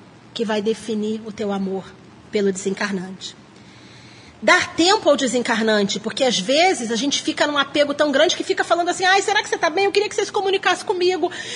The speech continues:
Eu preciso saber de você." Dá o tempo dele, porque ele tá fazendo lá a viagem. Deixa ele chegar, resolver o jet lag espiritual, né? Deixa ele se equilibrar.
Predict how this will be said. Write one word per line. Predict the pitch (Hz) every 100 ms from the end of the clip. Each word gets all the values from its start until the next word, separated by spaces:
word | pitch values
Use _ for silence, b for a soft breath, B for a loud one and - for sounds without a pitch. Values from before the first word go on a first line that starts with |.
| B
Eu | 311
preciso | - - 381
saber | 392 370
de | 330
você." | 320 381 - 302 302 - - - - -
Dá | 214 269
o | 277
tempo | - 269 277 262
dele, | 208 247 247 208 202 - - B B B B
porque | 226 - 247
ele | 240 320 349
tá | -
fazendo | 285 262 262 254
lá | 240 226
a |
viagem. | 220 220 214 220 202 196
Deixa | 214 277 -
ele | 302 311
chegar, | 302 311 277 302 302 B B B
resolver | 220 285 311 262 302
o | 320
jet | 262 294 294
lag | 269 269
espiritual, | - 294 262 285 247 240
né? | 233 240
Deixa | 262 302
ele | 294
se | 330
equilibrar. | 294 294 277 240 240 262